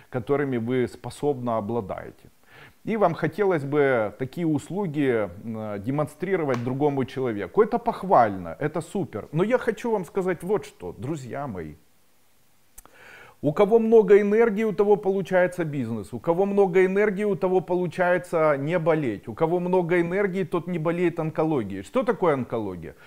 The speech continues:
Онкология — это заболевание отсутствия энергии.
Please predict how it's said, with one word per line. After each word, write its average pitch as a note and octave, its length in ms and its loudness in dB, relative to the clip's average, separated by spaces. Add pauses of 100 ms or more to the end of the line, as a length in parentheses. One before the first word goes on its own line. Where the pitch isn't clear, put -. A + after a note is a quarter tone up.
(240)
Онкология — F#3+ 760 2
это F#3+ 160 0
заболевание E3 800 0 (560)
отсутствия D#3+ 880 -2
энергии. G#2 640 -4